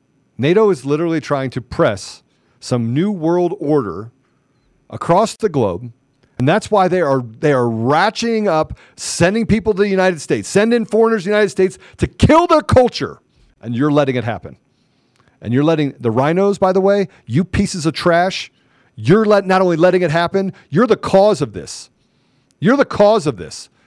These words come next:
Let's compromise. Screw you and your compromise. Screw you. And by the way, if you're poor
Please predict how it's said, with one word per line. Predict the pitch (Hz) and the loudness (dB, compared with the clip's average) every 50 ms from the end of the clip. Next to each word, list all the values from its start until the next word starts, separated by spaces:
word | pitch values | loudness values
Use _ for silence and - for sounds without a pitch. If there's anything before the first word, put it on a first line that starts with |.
| _ _ _ _ - | _ _ _ _ -2
Let's | 143 170 165 - | -2 -2 -2 -2
compromise. | - - - - 156 151 - - 135 120 104 92 85 69 - - - _ _ _ _ _ _ _ _ _ _ _ | -4 -4 0 0 0 0 0 -2 -2 -2 -4 -8 -10 -14 -18 -20 -20 _ _ _ _ _ _ _ _ _ _ _
Screw | - - - - - - 254 269 262 | -16 -14 -12 -8 -2 0 0 2 2
you | 220 180 185 170 | 0 0 0 0
and | 156 143 | 0 0
your | 135 123 | -2 -4
compromise. | - - - 151 135 - - 110 104 92 85 71 62 - - - _ _ _ _ _ _ _ _ _ _ | -2 -2 -2 -2 -2 -2 -6 -8 -8 -8 -10 -12 -16 -20 -20 -20 _ _ _ _ _ _ _ _ _ _
Screw | - - - - - 196 214 214 202 | -16 -14 -14 -8 -2 0 0 2 2
you. | 170 131 110 90 71 64 - _ _ _ _ _ _ _ _ _ _ _ - | 0 -2 -4 -4 -6 -8 -16 _ _ _ _ _ _ _ _ _ _ _ -8
And | 104 | -4
by | 104 165 | -2 0
the | 170 170 | 2 2
way, | 156 135 | 0 0
if | 117 - | 0 0
you're | 196 185 | -2 -2
poor | - - - - 170 165 175 185 196 - | -2 -2 -2 0 0 0 0 -2 -4 -6